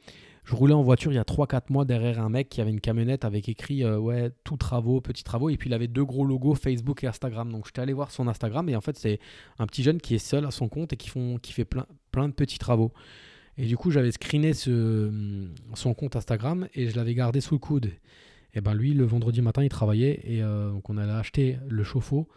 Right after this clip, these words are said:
et, euh, il l'a installé et, euh, voilà. Le soir, euh, les locataires, alors le soir, les locataires ont dit qu'ils n'avaient pas d'eau chaude, mais j'avais envie de leur dire encore une fois, vous êtes des débiles mentales.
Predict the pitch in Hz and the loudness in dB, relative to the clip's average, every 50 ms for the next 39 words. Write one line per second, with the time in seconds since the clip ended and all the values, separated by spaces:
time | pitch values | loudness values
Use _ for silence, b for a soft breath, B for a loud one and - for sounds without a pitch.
0 | b b b b b - 123 117 123 123 117 107 104 107 107 107 107 107 - - | b b b b b -6 -2 0 0 2 2 2 0 0 0 0 0 0 -2 0
1 | - - 110 120 127 139 147 147 - - 107 107 104 101 101 98 98 95 92 95 | 0 0 2 2 2 2 0 -2 -4 -4 -2 -2 0 0 0 0 -2 -2 -2 -2
2 | 98 90 90 85 - _ _ _ - - 104 - - - 98 98 104 110 101 101 | -4 -4 -4 -6 -10 _ _ _ -8 -6 -6 -6 -4 -4 -2 -2 0 0 0 0
3 | 95 92 98 98 - b b b b b - 117 107 113 113 - 120 - - 135 | -2 -2 -2 -4 -6 b b b b b -4 -2 0 0 2 0 0 0 2 0
4 | 120 - - - - 95 90 90 90 - - 120 104 101 101 101 104 107 104 - | 0 0 -4 -10 -12 -10 -8 -8 -8 -4 -2 -2 -2 -2 -2 -4 -4 -6 -6 -6
5 | 113 - 123 113 110 107 120 113 - 110 98 98 - - 113 110 113 - - 143 | -6 -4 -4 -4 -2 -4 -4 -2 -2 -2 -2 -2 -2 -2 -2 -2 -2 0 0 0
6 | 131 113 107 104 101 - - _ _ _ _ B B B B B B B B - | 0 0 0 -4 -4 -6 -12 _ _ _ _ B B B B B B B B -4
7 | - 113 104 113 113 117 117 113 113 113 113 120 120 117 107 - 117 117 117 - | -2 0 0 0 0 0 2 2 2 0 0 0 0 0 0 0 -2 -2 0 0
8 | 156 143 120 104 101 98 104 107 101 101 110 107 107 117 113 110 110 110 107 143 | 0 0 0 -2 -4 -4 -4 -4 -2 -2 -2 -2 -2 -2 -2 -2 -2 -2 -2 -2
9 | 156 165 135 | 0 0 -2